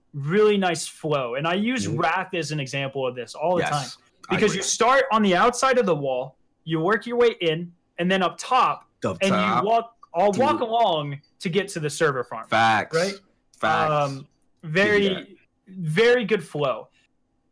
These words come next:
Speaker 1: The entire time throughout Crota's End, I, or excuse me, um, King's Fall,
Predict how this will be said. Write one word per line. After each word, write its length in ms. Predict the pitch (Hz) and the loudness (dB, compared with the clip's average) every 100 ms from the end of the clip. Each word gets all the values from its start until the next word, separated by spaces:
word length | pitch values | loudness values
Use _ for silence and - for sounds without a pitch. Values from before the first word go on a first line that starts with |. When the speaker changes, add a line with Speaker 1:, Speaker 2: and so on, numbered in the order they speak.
| _ | _
Speaker 1:
The 160 | 185 240 | -6 -4
entire 360 | 269 247 320 | -4 -2 -2
time 280 | 339 262 262 | -2 -4 -4
throughout 280 | 220 214 175 | -2 -2 -2
Crota's 360 | - 180 156 139 | -2 -2 -2 -4
End, 280 | 143 123 117 - | -6 -8 -12 -4
I, 260 | 185 254 277 | -2 0 0
or 160 | 214 214 | 2 2
excuse 320 | 202 214 175 | 0 -2 -2
me, 180 | 170 139 | -2 -2
um, 440 | 143 139 131 127 | 0 -2 -4 -10
King's 220 | - 190 160 | -8 -6 -2
Fall, 420 | 233 226 147 | 0 2 0